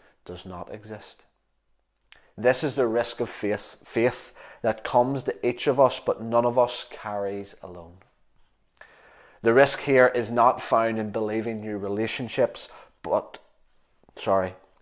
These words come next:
the risk here is not found in believing new revelations, but in new relationships. Let me, let me read it again and make sure you've got it. The risk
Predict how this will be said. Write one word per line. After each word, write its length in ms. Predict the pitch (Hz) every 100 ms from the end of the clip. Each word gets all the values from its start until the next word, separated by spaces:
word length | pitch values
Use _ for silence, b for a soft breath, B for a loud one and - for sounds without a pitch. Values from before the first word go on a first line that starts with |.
| -
the 120 | 110
risk 360 | 110 135 - -
here 380 | 127 117 104 B B B
is 180 | 104 104
not 320 | 117 127 -
found 440 | - 101 107 104 -
in 120 | 101
believing 520 | 104 104 107 123 117
new 200 | 113 104
revelations, 1000 | 104 101 98 98 98 - 131 110 104 - b b b b -
but 280 | 113 - -
in 380 | 107 101 98 - _ _ 101
new 420 | 104 101 101 -
relationships. 920 | 92 90 92 - 95 - - - - _ _ _ _ b b
Let 100 | 110
me, 160 | 113 -
let 120 | 117
me 60 | 120
read 220 | 110 104
it 100 | 101
again 280 | 98 101 107
and 60 |
make 140 | 104 -
sure 160 | 101
you've 140 | 95 98
got 220 | 101 110
it. 60 | - b b b b
The 120 | 117 107
risk 640 | 101 113 - - -